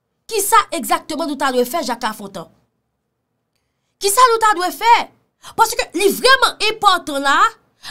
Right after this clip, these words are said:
pou nou kapab konprann ki kote nou deside ale ak jistis la. Wi, nou konnen jistis la ap bwate.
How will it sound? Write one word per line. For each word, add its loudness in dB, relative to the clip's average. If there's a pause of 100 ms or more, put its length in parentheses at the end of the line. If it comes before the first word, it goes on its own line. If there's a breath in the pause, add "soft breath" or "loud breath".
pou 2
nou 4
kapab 4
konprann -4 (200 loud breath)
ki 0 (100)
kote 2
nou -6
deside -4 (160)
ale -2
ak -2
jistis -6
la. -6 (600)
Wi, 2
nou 4
konnen 0
jistis -4
la -4 (140)
ap 0
bwate. 0